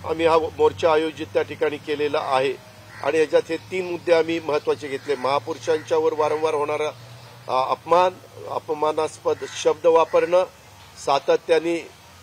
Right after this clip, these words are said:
त्याचा पुन्हा पुन्हा त्याचीच पुनरावृत्ती करणं,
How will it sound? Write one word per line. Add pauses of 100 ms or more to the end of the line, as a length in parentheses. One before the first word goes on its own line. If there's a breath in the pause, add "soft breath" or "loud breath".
(120)
त्याचा
पुन्हा
पुन्हा
त्याचीच
पुनरावृत्ती
करणं,